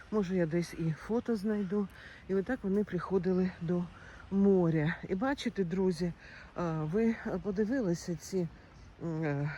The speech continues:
е, їх домівки. Вони, е, навіть в порівнянні з, е, тими, е, будівлями, котрі, е, на протилежному боці вулиці, вони зовсім,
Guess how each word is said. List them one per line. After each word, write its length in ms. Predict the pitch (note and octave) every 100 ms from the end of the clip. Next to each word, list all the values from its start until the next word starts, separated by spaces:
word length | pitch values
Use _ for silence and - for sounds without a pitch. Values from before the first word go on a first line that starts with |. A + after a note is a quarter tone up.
| -
е, 340 | E3 D3+ D#3 -
їх 300 | F3 E3+ - - - -
домівки. 680 | E3+ G3 A#3 B3+ - G3 G#3 - - - - -
Вони, 540 | F3+ F#3+ G#3+ C#4 D4 C#4+ G#3
е, 20 |
навіть 560 | F3+ F#3 G#3 C4+ B3 G3+
в 20 |
порівнянні 800 | - G3+ F#3+ G#3 B3 C#4 G#3 F#3 - - - -
з, 240 | F3 D#3
е, 440 | G3+ G3 F#3 F3 D#3+ -
тими, 220 | A#3+ G#3+
е, 640 | F#3+ - - - - E3+ F3 E3+ E3+
будівлями, 760 | D#3 F3+ D#3+ B3 A#3+ G3+ F#3 F3+
котрі, 420 | G#3 G#3+ G3 G3+ E3+ - - - - - -
е, 60 | F#3+ F#3 F3+ F#3
на 200 | F#3+ G3+
протилежному 720 | F#3+ F#3+ G#3 G#3+ F#3+ F#3+ F#3+ E3 - - -
боці 400 | G#3 D4 - A3 E3
вулиці, 680 | F3 G3 F3 E3 - F#3+ F3 - - -
вони 280 | F#3+ G3 E3+ -
зовсім, 580 | E3 A3 C#4 - C#4